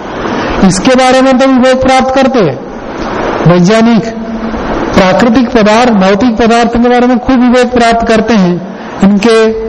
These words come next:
सूक्ष्म कण, अणु, परमाणु, क्या गुण, कर्म, स्वभाव है,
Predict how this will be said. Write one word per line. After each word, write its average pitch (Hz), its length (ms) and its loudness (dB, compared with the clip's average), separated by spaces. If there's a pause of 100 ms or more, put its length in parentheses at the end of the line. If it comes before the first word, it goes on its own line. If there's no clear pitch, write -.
(160)
सूक्ष्म 220 440 0
कण, 214 380 0
अणु, 208 540 0
परमाणु, 208 680 0
क्या 202 320 0
गुण, 202 280 2
कर्म, 202 240 0
स्वभाव 196 460 2
है, 202 140 0